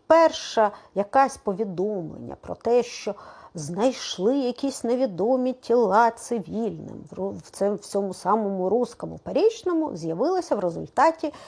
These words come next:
на ріа Новості вісімнадцятого січня. І от чомусь, з якоїсь причини, просто саме це повідомлення, якісь розмиті фотографії нікого ніяк не вразили. І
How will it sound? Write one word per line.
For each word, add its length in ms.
на 180
ріа 300
Новості 760
вісімнадцятого 840
січня. 500
І 100
от 180
чомусь, 640
з 40
якоїсь 420
причини, 840
просто 480
саме 380
це 160
повідомлення, 840
якісь 420
розмиті 560
фотографії 840
нікого 680
ніяк 540
не 140
вразили. 540
І 240